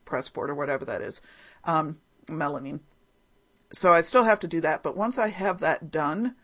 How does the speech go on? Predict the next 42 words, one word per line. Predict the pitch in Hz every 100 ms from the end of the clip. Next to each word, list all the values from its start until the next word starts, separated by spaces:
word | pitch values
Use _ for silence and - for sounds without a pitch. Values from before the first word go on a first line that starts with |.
| _ _ _ _ _ _ _
then | 156 185 196 226 240 -
I'm | 190 254
just | 220 -
gonna | 175 151
three | - - 202 226
M | 190 190
the | -
heck | - 185 -
out | 165
of | 185
this | 392 -
<laughs> |
thing | - 784 740 988 880 1077 1077 1077 1077 - - - - -
and | 302 262 -
call | - 226 240 254
it | 254
a |
day | 214 208 190 190 185 - 285 -
and | 214 208
move | 202 185
on. | 180 156 160 - - -
Uh, | 208 208
thank | - 247 240
you, | 180 160
Lauren. | 165 185 175 170
You | 185 180
really | 190 190
just, | 180 165 - -
oh, | 214 220 202
you | 170 175
just | 170 196 185 190 - - - _ -
took | 180 -
so | 175 160
much | 156 -
stress | - 139 143 - - - -
off | 147 139 156
of | 151
me. | 156 139
I | 175
really | 165 160 151
appreciate | 147 - - - -
that. | - -